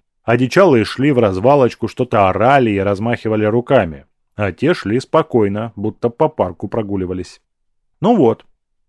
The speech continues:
Ещё несколько минут мы шли в тишине, а затем меня посетила очередная страшная мысль.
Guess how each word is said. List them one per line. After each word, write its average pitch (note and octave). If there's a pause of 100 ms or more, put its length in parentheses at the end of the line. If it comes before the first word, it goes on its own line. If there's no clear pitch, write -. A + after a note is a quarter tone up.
(240)
Ещё B2+
несколько A#2
минут A#2+
мы C3+
шли C3
в -
тишине, A#2+
а G#2
затем C#3
меня C3
посетила C#3+
очередная A#2
страшная G2
мысль. F2+